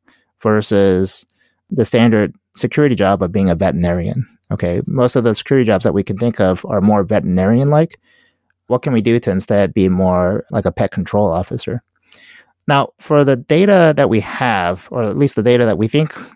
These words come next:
we want to design to be more cattle-like versus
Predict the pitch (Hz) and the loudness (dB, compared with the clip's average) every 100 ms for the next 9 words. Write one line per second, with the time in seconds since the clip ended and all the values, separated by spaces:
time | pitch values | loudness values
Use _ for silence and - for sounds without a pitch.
0 | - 127 113 107 101 104 110 113 - 113 | -12 -2 2 2 2 2 2 2 -2 -2
1 | 101 92 - 98 104 101 98 98 104 95 | 0 -2 -2 -2 0 0 0 0 0 0
2 | 95 92 90 92 - - 123 120 85 85 | 2 0 -2 -6 -10 -4 -2 0 0 -2
3 | - 101 95 80 | -2 -6 -6 -6